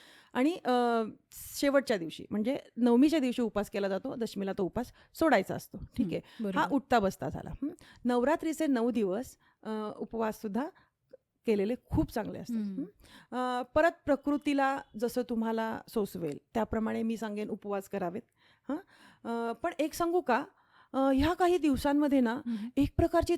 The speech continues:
Speaker 1: ताकद ना देवी आपल्याला देत असते.
Speaker 2: हो.
Speaker 1: तुम्ही फक्त इच्छा व्यक्त करणं किंवा
Speaker 2: हम्म.
Speaker 1: तुमची इच्छा असणं
Speaker 2: हम्म.
Speaker 1: हे खूप महत्त्वाचं आहे. जर तू ठरवलंस ना,
Speaker 2: हम्म.
Speaker 1: तुझ्याकडनं कसे नऊ दिवस उपास निघून जातील कळणारही नाही.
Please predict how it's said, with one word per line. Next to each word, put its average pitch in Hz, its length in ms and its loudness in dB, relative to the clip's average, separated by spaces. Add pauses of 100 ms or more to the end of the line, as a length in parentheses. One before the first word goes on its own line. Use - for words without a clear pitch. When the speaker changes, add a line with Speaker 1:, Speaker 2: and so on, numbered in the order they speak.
Speaker 1:
ताकद 277 320 2
ना 294 240 2
देवी 233 260 0
आपल्याला 254 280 -4
देत 196 280 -4
असते. - 240 -12
Speaker 2:
हो. 180 380 -6
Speaker 1:
तुम्ही 349 200 8
फक्त - 360 2 (120)
इच्छा 330 380 0
व्यक्त 285 400 -2
करणं 208 300 0
किंवा 196 140 0
Speaker 2:
हम्म. 185 100 -4
Speaker 1:
तुमची 262 240 -4
इच्छा 269 340 -8
असणं 240 360 0
Speaker 2:
हम्म. 226 340 -6
Speaker 1:
हे 294 180 0
खूप 294 200 -4
महत्त्वाचं 240 460 2
आहे. - 120 -10 (200)
जर 294 120 6 (120)
तू 320 60 2
ठरवलंस 277 520 2
ना, 269 160 0
Speaker 2:
हम्म. 226 240 -6
Speaker 1:
तुझ्याकडनं 330 460 2
कसे 320 300 0
नऊ 330 180 -2
दिवस 311 300 2
उपास 311 440 0
निघून 277 360 4
जातील 330 280 4
कळणारही 269 540 6
नाही. 202 160 -4